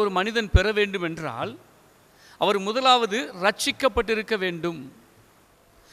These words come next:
பரிசுத்த ஆவியானவர் எப்படி ஆண்டவர் நமக்கு தருகின்ற ஈவாக இருக்கிறாரோ,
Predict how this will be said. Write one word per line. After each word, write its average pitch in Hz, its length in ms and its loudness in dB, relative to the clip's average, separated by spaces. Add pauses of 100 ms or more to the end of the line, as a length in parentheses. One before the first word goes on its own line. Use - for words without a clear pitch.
(200)
பரிசுத்த 226 480 0
ஆவியானவர் 240 680 2
எப்படி 233 400 0
ஆண்டவர் 240 420 2
நமக்கு 226 340 -2
தருகின்ற 226 760 0 (320)
ஈவாக 233 520 4 (140)
இருக்கிறாரோ, 175 560 0